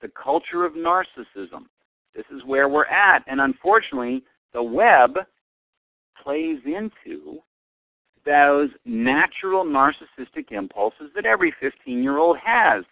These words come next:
I mean, how many, h-, how many fifteen-year-olds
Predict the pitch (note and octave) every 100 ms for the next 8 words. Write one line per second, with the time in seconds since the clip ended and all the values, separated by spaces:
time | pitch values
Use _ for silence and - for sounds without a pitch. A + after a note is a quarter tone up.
0 | _ - F3 _ _ _ A3 B3+ C4 A3+
1 | _ _ _ - - _ _ - G#3+ B3+
2 | B3+ B3 - G#3+ G3+ _ G3+ G3+ E3+ C3+
3 | C#3 D#3